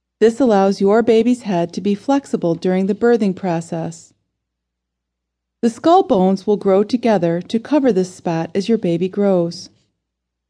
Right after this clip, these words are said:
Meantime, the soft spot allows your baby's brain to grow.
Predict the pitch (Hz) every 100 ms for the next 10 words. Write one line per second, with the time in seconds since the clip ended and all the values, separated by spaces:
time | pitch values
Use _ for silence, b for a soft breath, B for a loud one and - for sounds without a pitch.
0 | _ _ _ _ _ _ _ 214 277 349
1 | 220 180 175 196 _ _ 196 196 196 202
2 | - 220 208 190 180 190 214 240 226 180
3 | 180 185 - 202 202 202 196 175 165 160